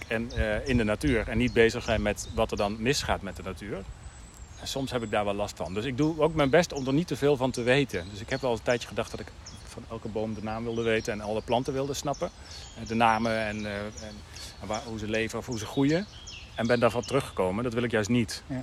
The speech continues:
Speaker 1: Ik wil, ik wil er niet zoveel van weten. Ik wil het gewoon om, kunnen ondergaan.
Speaker 2: Maar ik denk dat ja, ik ben al jaloers op je baan, maar ik denk dat heel veel mensen jaloers zijn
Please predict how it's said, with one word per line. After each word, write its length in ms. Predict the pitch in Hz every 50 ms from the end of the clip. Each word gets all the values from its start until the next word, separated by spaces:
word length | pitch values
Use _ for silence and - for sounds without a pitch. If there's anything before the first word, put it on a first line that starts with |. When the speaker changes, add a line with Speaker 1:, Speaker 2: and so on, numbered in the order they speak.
| - -
Speaker 1:
Ik 120 | - 104 -
wil, 120 | 117 143 -
ik 80 | 113
wil 160 | - - 131 131
er 60 | 127
niet 100 | 113 98
zoveel 220 | - 95 95 101 92
van 100 | 90 98
weten. 220 | 90 87 95 - -
Ik 60 | 113
wil 100 | 113 104
het 100 | 95 -
gewoon 200 | - 101 95 90
om, 180 | 92 95 110 120 - -
kunnen 200 | - 104 98 101
ondergaan. 440 | 98 98 95 90 - 110 92 87 85 - - - - - - - - - - - - - - - - - -
Speaker 2:
Maar 100 | - 131
ik 60 | 135
denk 120 | 127 151 151
dat 120 | 143 127 160 160 - - - - - - - -
ja, 100 | 127 127 135
ik 160 | - 170 165
ben 200 | 156 143 135 135
al 120 | 123 131 139
jaloers 420 | 131 131 135 135 135 127 123 -
op 140 | - - 131
je 120 | - 139 127
baan, 260 | 123 131 131 135 -
maar 100 | - 139
ik 60 | 135
denk 120 | 156 147
dat 80 | 147 143
heel 100 | - 147
veel 120 | 139 147 160
mensen 380 | 220 185 160 151 - - 139
jaloers 400 | 123 135 127 139 139 135 127 -
zijn 180 | - - - -